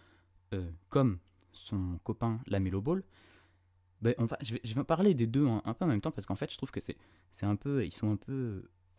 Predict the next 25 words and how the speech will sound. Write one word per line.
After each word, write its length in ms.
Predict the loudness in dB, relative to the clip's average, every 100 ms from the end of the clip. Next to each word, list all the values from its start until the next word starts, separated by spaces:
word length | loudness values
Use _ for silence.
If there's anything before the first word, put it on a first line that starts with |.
| -2
Tyrese 280 | 2 4 4
Haliburton, 520 | 4 4 2 2 2
c'est 80 | 2
un 60 |
peu 140 | 4 6
l'alter 460 | 6 4 4 4
ego 300 | 4 4 4
de, 400 | 4 2 0 -2
de 140 | 0 2
LaMelo 420 | 2 4 2 2
en 60 | 0
fait. 200 | -2 -6 -18 -20 _ 2
Talent 300 | 4 6 4 0
offensif 600 | -2 0 -4 -4 -8 -8
certain, 500 | -8 -6 -4 0 -2 -2 _ _ _ _
capable 540 | -2 2 2 2 0 -6 _ _ _
de 360 | -2 2 2 0 0
tout 240 | 0 0
sur 220 | -2 -2
le 100 | 0
terrain, 320 | 0 0 0 -2
on 120 | -2 -2
le 120 | -2
voit, 260 | -4 -6
si, 280 | -6 -4 -4